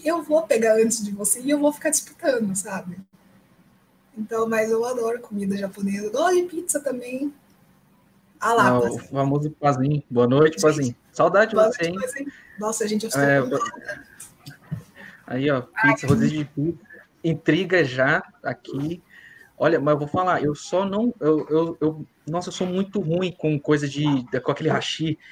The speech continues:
Speaker 2: Eu, eu tava com a, com a Bruna e a Ga-, e a Gabi, satisfação a todos aí. E, mano, nossa, apanhei, até eu conseguir comer, nossa, demorou muito. Fome tava grande e eu tava tentando aprender a usar aquele negócio. É,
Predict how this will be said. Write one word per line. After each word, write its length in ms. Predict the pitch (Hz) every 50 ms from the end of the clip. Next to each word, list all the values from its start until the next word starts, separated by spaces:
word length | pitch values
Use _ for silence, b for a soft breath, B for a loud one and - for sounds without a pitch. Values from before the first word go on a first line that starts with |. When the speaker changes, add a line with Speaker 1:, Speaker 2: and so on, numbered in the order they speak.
| B B B B B -
Speaker 2:
Eu, 160 | 139 156 160
eu 100 | 147 156
tava 240 | 156 170 170 175 170
com 160 | - - 185
a, 300 | 175 170 165 160 156 143
com 140 | - - 147
a 40 | 143
Bruna 320 | 131 139 156 165 160 156
e 80 | 147 143
a 80 | 135
Ga-, 140 | 123 127 - -
e 140 | 139 135 131
a 80 | 127
Gabi, 460 | 120 123 120 120 135 180 208 - - - _ - - - -
satisfação 460 | - 123 120 - - 139 135 - 143 135
a 40 |
todos 240 | 123 - 123 123 123
aí. 180 | 120 123 - - _ B B B B B B B B
E, 60 | - 143
mano, 340 | 160 185 196 170 131 120 - - - _ - -
nossa, 380 | - 196 220 233 220 - - 214
apanhei, 560 | 208 - _ - 233 226 202 190 190 190 190
até 140 | 185 - 262
eu 40 | 262
conseguir 360 | - 254 240 - 240 220 220
comer, 680 | - - - 240 214 190 180 185 202 226 214 185 151 147 _ _ _ -
nossa, 320 | 180 202 190 185 - 180
demorou 340 | 170 185 185 185 190 202 208 196
muito. 380 | 170 170 170 165 165 - _ b b b b _ _ _ _
Fome 200 | - 175 190 180 -
tava 180 | 175 180 190 190
grande 540 | 165 156 170 185 185 170 143 139 139 135 139 -
e 400 | 143 160 170 165 160 156 147 147
eu 100 | 156 156
tava 200 | 160 165 165 165
tentando 300 | 165 175 170 - 165 165
aprender 340 | 160 - 165 160 156 156 156
a 60 | 147
usar 160 | 143 143 147
aquele 200 | 143 - 147 143
negócio. 400 | 135 131 123 127 131 131 139 - _ -
É, 140 | 143 143